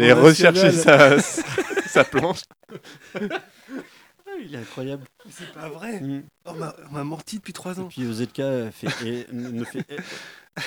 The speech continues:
Speaker 3: absolument pas partie du noyau dur, comme
Speaker 2: Non.
Speaker 3: vous pouvez l'imaginer.
Speaker 2: Noyau mou.
Speaker 3: Il est jamais là. Il fuit ce type de soirée.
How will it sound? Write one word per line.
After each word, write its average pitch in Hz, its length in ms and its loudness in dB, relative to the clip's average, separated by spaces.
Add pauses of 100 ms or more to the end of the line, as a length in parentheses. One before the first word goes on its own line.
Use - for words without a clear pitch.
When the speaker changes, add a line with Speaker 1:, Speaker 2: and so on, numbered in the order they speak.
(120)
Speaker 3:
absolument 135 360 -8
pas 135 200 -8
partie - 400 -16
du 117 120 -14
noyau 110 280 -12
dur, 127 260 -18
comme 107 280 -20
Speaker 2:
Non. 110 260 -16
Speaker 3:
vous 165 80 -20 (500)
pouvez 117 220 -18
l'imaginer. 104 360 -14
Speaker 2:
Noyau 113 260 -4
mou. 120 220 0 (120)
Speaker 3:
Il 104 220 -18
est - 120 -20
jamais 117 300 -10
là. 107 180 -18 (160)
Il 113 80 -14
fuit 160 420 -8
ce 147 60 -10
type 131 240 -12
de 135 60 -8
soirée. 117 280 -12